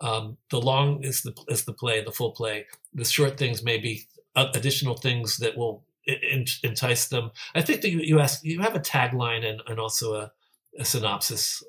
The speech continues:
uh, for every play, right? Am I right, Stephen?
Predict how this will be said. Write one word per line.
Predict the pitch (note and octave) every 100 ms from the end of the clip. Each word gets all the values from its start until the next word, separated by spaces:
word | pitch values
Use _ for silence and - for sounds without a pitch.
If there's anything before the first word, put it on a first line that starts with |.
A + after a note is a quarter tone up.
| - -
uh, | A2 G#2 G#2 - -
for | A#2
every | A#2 A2 G#2+
play, | A2 G#2
right? | A2 B2+ C3+ _ _ _ _ _ - - C3+
Am |
I | C#3
right, | D#3+ F3+ D3+ - -
Stephen? | - - D#3+ D#3+ D#3